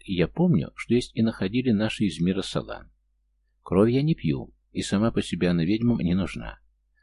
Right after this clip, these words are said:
Но кровь — это часть тебя, и к ней можно привязывать твою энергию. Но не пить, в желудке кислота и подача энергии слишком быстрая. Хотя можно делать шарики с медленно отдающими кровь оболочками,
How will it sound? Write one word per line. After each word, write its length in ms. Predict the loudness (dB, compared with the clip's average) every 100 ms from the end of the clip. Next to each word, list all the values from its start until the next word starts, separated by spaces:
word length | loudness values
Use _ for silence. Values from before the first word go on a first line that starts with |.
| -2
Но 120 | 0 2
кровь — 240 | 2 2
это 220 | 0 -4 -2
часть 320 | 0 -2 -2
тебя, 360 | -2 0 -2 -6 _
и 80 | -6
к 80 | 0
ней 120 | 0
можно 300 | 0 0 0
привязывать 640 | 0 0 -2 -2 -6 -6 _ _
твою 280 | 0 2 2
энергию. 640 | 0 -2 -4 -6 -8 -8 -12 _ _ 0
Но 120 | 2
не 160 | 2
пить, 360 | 0 -4 -4 -12 _
в 60 | -4
желудке 400 | 0 2 0 -2
кислота 560 | 0 -2 -2 -4 -2
и 80 | -2
подача 460 | -2 0 -2 0 0
энергии 340 | 0 0 -2
слишком 500 | -2 -2 -2 0 2
быстрая. 540 | 4 2 -2 -10 -10 -14 _ _ _ _
Хотя 300 | -2 2 2
можно 200 | 2 0
делать 280 | 0 0
шарики 420 | -2 -4 -4 -4 -6
с 140 | 0
медленно 340 | 0 0 -2
отдающими 640 | -6 -2 0 0 0 -2 0
кровь 220 | -2 -4
оболочками, 800 | -2 -2 0 -4 -6 -8 -8 -14